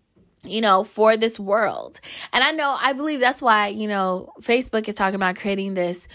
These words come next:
new world, right? This whole metaverse. And I'm like, "Oh my God, how much more <laughs> will that pull people out from reality?" Because guess what? We have to live in reality. We have to live real life.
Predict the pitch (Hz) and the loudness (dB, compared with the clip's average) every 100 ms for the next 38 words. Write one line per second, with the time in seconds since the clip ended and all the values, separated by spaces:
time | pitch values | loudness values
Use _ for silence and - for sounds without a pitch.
0 | - _ - 202 226 240 202 208 180 175 | -20 _ -6 0 2 2 4 2 2 0
1 | 180 175 175 180 - 208 147 220 214 220 | -2 -2 -2 -6 -6 -12 -2 0 2 2
2 | 220 185 175 180 180 165 - 170 175 170 | 2 0 -2 -4 -2 -4 -4 -4 -2 -2
3 | 170 165 131 127 - - _ - 185 240 | -2 -4 -6 -10 -18 -20 _ 0 2 4
4 | 311 269 262 - - 277 277 262 - - | 2 2 0 0 0 2 4 2 -2 -2
5 | 247 240 277 - 262 - 208 202 - _ | -2 -2 -4 0 0 4 2 2 -2 _
6 | - - - - - 262 247 240 240 - | -20 -18 -16 -18 -6 -2 2 2 0 0
7 | 208 240 262 220 190 190 233 269 233 262 | 2 4 2 0 0 0 -2 -2 0 0
8 | 269 269 214 285 254 277 339 339 285 262 | 2 0 0 -2 2 2 2 0 0 0
9 | 233 190 196 190 185 220 - 240 277 269 | -2 0 0 0 -2 -10 -12 -8 0 2
10 | 262 - 240 240 226 214 220 214 196 - | 2 0 0 0 0 2 2 2 -2 -4